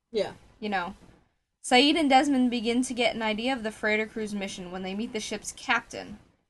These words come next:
Speaker 2: Um, let's see. What else do we have? Fans of the show will be happy to know we'll be wrapping up on episode seven.
Speaker 1: Okay.
Speaker 2: What's happening to that?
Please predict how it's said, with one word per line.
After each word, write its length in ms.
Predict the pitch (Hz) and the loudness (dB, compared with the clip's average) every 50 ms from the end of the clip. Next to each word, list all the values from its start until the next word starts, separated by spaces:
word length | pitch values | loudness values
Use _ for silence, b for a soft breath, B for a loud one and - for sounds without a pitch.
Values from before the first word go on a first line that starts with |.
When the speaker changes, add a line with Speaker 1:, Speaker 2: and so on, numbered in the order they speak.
| _ _ _ _ _ _ _ _ _ | _ _ _ _ _ _ _ _ _
Speaker 2:
Um, 640 | - 233 233 220 214 208 208 208 208 208 214 214 - - - - - _ _ _ _ _ _ _ _ _ _ _ _ | -2 0 2 2 2 2 0 0 -2 -4 -6 -6 -8 -14 -20 -20 -20 _ _ _ _ _ _ _ _ _ _ _ _
let's 240 | - 233 220 - - | -10 -8 -8 -8 -10
see. 380 | - - 165 120 117 110 - - _ _ _ _ _ _ _ _ _ _ | -10 -8 -8 -8 -10 -10 -14 -18 _ _ _ _ _ _ _ _ _ _
What 180 | 226 233 226 | -8 -2 -2
else 300 | 220 - - - - - | -2 -2 -2 -6 -10 -14
do 140 | - - 226 | -14 -14 -14
we 80 | 233 226 226 - - | -14 -14 -14 -14 -10
have? 400 | 247 240 233 233 233 233 233 240 | -8 -6 -4 -2 -2 -2 -4 -4
Fans 340 | - - 277 285 320 330 339 | -4 -2 0 0 0 -2 -4
of 80 | 339 285 | -4 -4
the 80 | 311 | -4
show 240 | 302 - 285 254 262 269 | -2 0 2 2 2 2
will 60 | 262 | 0
be 40 | 262 | -2
happy 300 | 247 262 240 240 254 233 | -2 -2 -2 -2 -2 -4
to 40 | 233 | -4
know 160 | 233 226 220 | -2 -2 -2
we'll 100 | 220 214 | -4 -6
be 160 | 196 202 196 | -8 -10 -8
wrapping 400 | 190 196 202 208 214 190 202 190 | -2 -2 0 0 -2 -4 -10 -10
up 180 | 180 175 175 - | -10 -12 -12 -12
on 160 | 175 170 175 | -12 -12 -12
episode 360 | 170 - - - - 175 196 | -14 -16 -16 -18 -16 -16 -12
seven. 340 | - - 233 233 233 233 226 | -6 -4 -4 -4 -4 -6 -8
Speaker 1:
Okay. 20 | 220 | -8
Speaker 2:
What's 140 | 208 208 | -10 -10
happening 220 | - 185 196 190 180 | -12 -14 -14 -14 -14
to 40 | 180 | -12
that? 240 | 196 196 190 190 | -10 -10 -10 -10